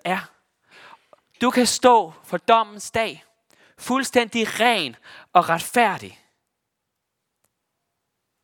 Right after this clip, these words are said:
Du kan komme igennem vinteren med Jesus alene.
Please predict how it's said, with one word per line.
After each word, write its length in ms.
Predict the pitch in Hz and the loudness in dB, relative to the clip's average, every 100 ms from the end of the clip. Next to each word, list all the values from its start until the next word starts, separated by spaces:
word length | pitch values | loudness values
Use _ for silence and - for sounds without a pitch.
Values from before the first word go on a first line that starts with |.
| _ _ _ _ _ _ _ _ _ _ _ _ _ - | _ _ _ _ _ _ _ _ _ _ _ _ _ -8
Du 60 | |
kan 100 | 170 | -6
komme 200 | 165 156 | -6 -6
igennem 360 | 165 190 170 160 | -6 -8 -8 -8
vinteren 340 | 170 147 127 _ _ _ _ _ | -8 -6 -8 _ _ _ _ _
med 260 | 190 127 117 | -8 -6 -2
Jesus 480 | 143 180 180 143 - | 0 0 -2 -10 -12
alene. 520 | - 110 120 165 156 | -8 -8 -8 -10 -16